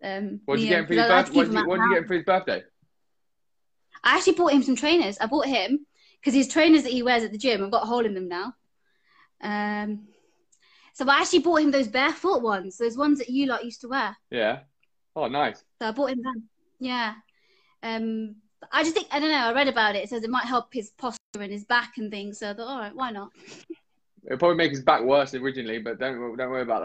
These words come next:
Speaker 2: that. <laughs>
Speaker 1: Okay.
Speaker 2: We won't, we won't, we won't, we won't tell him that front.
Speaker 1: Oh, okay.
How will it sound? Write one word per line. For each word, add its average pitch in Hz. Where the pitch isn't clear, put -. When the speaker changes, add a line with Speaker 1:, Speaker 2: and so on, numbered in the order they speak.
Speaker 2:
that. -
<laughs> -
Speaker 1:
Okay. -
Speaker 2:
We 139
won't, 160
we 147
won't, 156
we 151
won't, 151
we 147
won't 147
tell 143
him 123
that 123
front. 95
Speaker 1:
Oh, 202
okay. 226